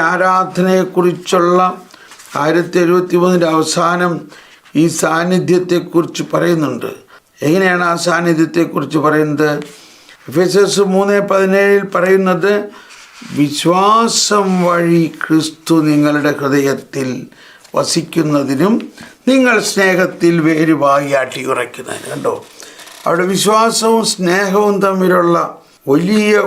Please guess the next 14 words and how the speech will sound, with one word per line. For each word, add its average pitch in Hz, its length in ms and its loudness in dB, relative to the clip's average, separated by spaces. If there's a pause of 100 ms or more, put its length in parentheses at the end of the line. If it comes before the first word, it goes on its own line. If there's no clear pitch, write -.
ഒരു 180 240 2
കൂട്ടായ്മയാണ്. 160 800 -4 (440)
വിശ്വാസം 190 840 0 (240)
വഴി 160 340 0 (560)
ക്രിസ്തു 180 500 0 (140)
നിങ്ങളുടെ 170 520 2 (480)
ഹൃദയത്തിൽ 160 800 2 (160)
വസിക്കുന്നതിനും. 123 920 -2 (600)
എഫേസോസ് 151 760 -2 (540)
മൂന്ന് 151 380 2 (760)
പതിനേഴ്. 135 600 -2 (840)
വിശ്വാസം 131 640 -2
വഴി 101 260 -8 (800)
ക്രിസ്തു 165 560 -2